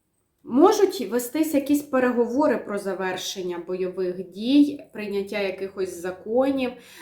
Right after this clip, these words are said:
е, прийняття якихось, е, нових, е, е, договорів про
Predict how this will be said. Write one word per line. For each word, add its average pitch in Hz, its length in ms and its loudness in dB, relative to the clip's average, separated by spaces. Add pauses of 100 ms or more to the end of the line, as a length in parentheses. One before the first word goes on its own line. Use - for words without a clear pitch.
(140)
е, 190 240 -4
прийняття 208 680 -4
якихось, 202 1040 -6
е, 190 140 0
нових, 196 920 -2
е, - 20 -8
е, 180 220 -4 (2000)
договорів 226 880 0 (180)
про 214 420 -2